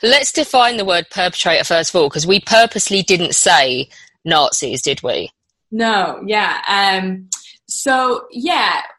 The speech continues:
Speaker 2: i-, there's kind of a gray area, right, in the idea of a perpetrator. So there's sort of a hierarchy in terms of the way that historians and the general public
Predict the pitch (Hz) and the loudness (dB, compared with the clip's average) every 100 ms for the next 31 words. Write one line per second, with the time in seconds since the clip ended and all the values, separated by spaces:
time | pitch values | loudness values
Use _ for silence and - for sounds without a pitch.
0 | - - - - _ - 226 277 277 302 | -20 -18 -18 -18 _ -6 -2 -2 -4 -4
1 | 302 320 302 196 208 196 214 233 233 240 | -2 -2 -6 -6 -4 -2 -2 -4 -6 -6
2 | 254 262 233 196 196 202 190 190 180 185 | -4 -4 -2 -2 -2 -4 -6 -4 -4 -6
3 | 180 180 180 175 180 175 - - 165 190 | -10 -6 -6 -4 -6 -10 -20 -18 -16 -14
4 | 202 208 220 247 254 - _ - - 208 | -10 -8 -6 -8 -10 -20 _ -8 -2 0
5 | 196 208 196 240 214 - - 196 190 190 | 0 -2 -2 -4 -6 -8 -4 -2 0 -2
6 | 175 175 165 170 233 - - 190 190 202 | -4 -8 -8 -6 -6 -6 -6 -6 -6 -8
7 | 196 185 185 175 180 180 175 180 - 185 | -8 -8 -8 -6 -6 -6 -8 -10 -14 -10
8 | 180 180 175 170 175 - 185 175 175 180 | -8 -8 -10 -10 -12 -10 -10 -10 -10 -10
9 | 180 175 180 180 175 - | -10 -12 -14 -10 -10 -10